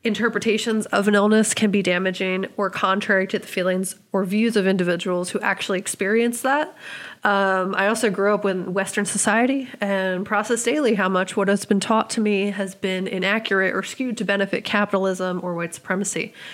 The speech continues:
So if there's anyone who has different experience with schizophrenia, either culturally or personally, and they want to let us know, they can, how we can do better and know better, uh, please don't hesitate to send us an email at the ghouls next door dot com or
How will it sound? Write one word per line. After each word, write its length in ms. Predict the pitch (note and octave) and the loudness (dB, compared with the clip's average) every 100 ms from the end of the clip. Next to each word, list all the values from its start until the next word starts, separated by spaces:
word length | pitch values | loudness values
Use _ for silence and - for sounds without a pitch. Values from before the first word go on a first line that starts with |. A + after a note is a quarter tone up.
| - - - | -16 -16 -10
So 360 | - C#4+ D#4+ | 0 2 4
if 140 | A3 - | 2 2
there's 240 | A#3+ A3 - | 2 2 0
anyone 340 | C#4+ C4+ A3+ | 0 0 2
who 80 | G#3+ | 0
has 200 | G#3 - | 0 -2
different 320 | A#3 A#3 G#3 | -2 0 0
experience 760 | F3+ - F#3 F#3 F3+ F#3 - _ | 0 0 0 0 -2 -6 -12 _
with 240 | G3+ A3 | -2 -2
schizophrenia, 800 | A3+ - G3+ F#3 - F3 F3+ F3 F3 | -2 -6 -6 -6 -8 -6 -4 -4 -4
either 160 | F#3 F3+ | -4 -2
culturally 520 | - A#3+ A#3+ G#3+ G3 | 0 0 2 2 4
or 100 | F#3 | 2
personally, 760 | F#3+ F3+ F3+ E3+ F3 F3 F#3 G3+ - - | 0 -2 -2 -6 -4 -4 -6 -8 -20 -8
and 120 | G3 F#3+ | -4 -2
they 100 | F#3+ | -2
want 160 | G3 | -2
to 80 | G3 | -2
let 120 | G3 | -2
us 160 | F3+ - | -2 -4
know, 380 | E3+ F3 F3 F#3 | -6 -6 -8 -8
they 160 | A3 F3+ | -6 -6
can, 460 | - - G#3 F3+ - _ | -8 -6 -6 -6 -12 _
how 220 | - G3 G3+ | -2 0 2
we 140 | A3 | 2
can 140 | G#3+ | 2
do 160 | F#3+ F#3 | 2 2
better 300 | F3+ F3 F3 | 2 2 0
and 100 | F3 | 0
know 140 | F3+ | -2
better, 460 | F3 D#3 - F3 - | -2 -4 -2 -4 -4
uh, 300 | F#3+ - F3+ | -4 -4 -6
please 260 | - B3 A#3 | -4 -4 -2
don't 100 | A3 | -2
hesitate 460 | G#3 G#3 F#3+ F#3+ - | -2 -2 -4 -4 -8
to 80 | |
send 160 | - F3+ | -8 -6
us 140 | F3+ | -6
an 60 | - | -4
email 220 | - - | -4 -2
at 120 | E2+ - | -2 -2
the 60 | |
ghouls 280 | G3 G3 - | -4 -4 -4
next 220 | - - | -6 -6
door 180 | - - F#3+ | -6 -4 -4
dot 220 | - - | -6 -8
com 340 | - - - G#3+ | -12 -8 -6 -2
or 260 | F#3+ F#3 | -4 -4